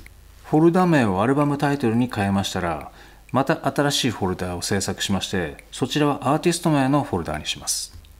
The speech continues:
アーティスト名のフォルダをクリックすると、アルバム名のフォルダが入ってて、それをクリックすると、曲のファイルとアートワークが出てくるっていう感じですね。続きましては、ミュージックアプリ、iTunesで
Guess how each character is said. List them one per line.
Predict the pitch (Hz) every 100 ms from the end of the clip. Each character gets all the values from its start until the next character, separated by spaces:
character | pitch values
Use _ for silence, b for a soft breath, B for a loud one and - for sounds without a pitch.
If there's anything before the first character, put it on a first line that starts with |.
| - - - -
ア | 127
ー | 135
テ | 143
ィ |
ス | -
ト | 147
名 | 123
の | 101
フ | -
ォ | 101
ル |
ダ | 95
を | 90
ク | 101
リ | 95
ッ | -
ク |
す | -
る | 107
と、 | 143 131 123
ア |
ル | 120
バ | 120
ム | 120
名 | 120 113
の | 117 131
フ | -
ォ |
ル | 90
ダ | 85
が | 78
入 | 78
っ |
て | -
て、 | - - - B B -
そ | -
れ | 156
を | 156
ク | 151 147
リ | 151
ッ | -
ク |
す | -
る | 139
と、 | 139 160 165 B B B B -
曲 | 139 127 147
の | 143
フ | 143 139
ァ | 135
イ |
ル | 123
と | 127 143 139 -
ア | 123 127
ー |
ト | 131
ワ | 131
ー | 120
ク | 110
が | 127 120 - - -
出 | -
て | -
く | -
る | 123
っ |
て | - 87
い |
う |
感 | - -
じ | 76
で | 160
す | 160
ね。 | - - - - - - -
続 | - 135 135
き | 139
ま | 131
し | -
て | 92
は、 |
ミ | 87 120
ュ |
ー | 135
ジ | 139
ッ |
ク | -
ア | 131
プ | 131
リ、 | 78 - - -
iTunes | 123 131 - 147 139 117
で | 117 131 -